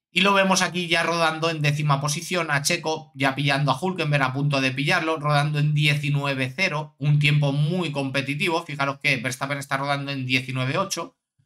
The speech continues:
Recordemos Miami dos mil veintitrés, donde Checo con, con, con esto mismo rodaba igual o más lento que Verstappen, por lo tanto, se puede decir que, que, que Checo ha tenido una carrera muy complicada y no ha podido mostrar el ritmo, pero fijaros aquí ya a uno punto dos, veintiuno rodando Hülkenberg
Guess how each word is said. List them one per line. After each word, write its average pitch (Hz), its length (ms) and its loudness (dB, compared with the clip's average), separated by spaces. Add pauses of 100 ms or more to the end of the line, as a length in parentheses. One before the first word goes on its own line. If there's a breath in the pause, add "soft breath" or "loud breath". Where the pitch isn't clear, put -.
(160)
Recordemos 139 480 0
Miami 147 380 4
dos 135 120 0
mil 139 160 -2
veintitrés, 135 500 -2
donde 131 280 -2
Checo 143 500 -4 (220)
con, 127 300 0
con, 123 200 -4
con 135 160 0
esto 135 500 0
mismo 143 440 2
rodaba 131 760 0
igual 143 420 2
o 135 40 2
más 127 160 0
lento 131 260 -2
que 127 100 -4
Verstappen, 120 460 -2
por 127 140 -6
lo 120 100 -4
tanto, 143 520 -2 (360 loud breath)
se 139 180 -4
puede 151 300 4
decir 151 320 0
que, 135 280 0
que, 120 200 0
que 123 160 -2
Checo 143 400 -2
ha 143 140 0
tenido 139 160 -2
una 127 160 -2
carrera 123 320 -2
muy 151 300 0
complicada 135 480 -2
y 131 40 -2
no 143 140 2
ha 156 100 0
podido 143 260 -2
mostrar 131 280 -4
el 120 60 -6
ritmo, 143 280 -6
pero 113 200 -8
fijaros 143 300 -6
aquí 117 180 -10
ya 147 180 -4
a 123 140 0
uno 165 240 -4
punto 131 240 -4
dos, 139 200 -4
veintiuno 131 680 -2
rodando 120 460 -4
Hülkenberg 110 580 -6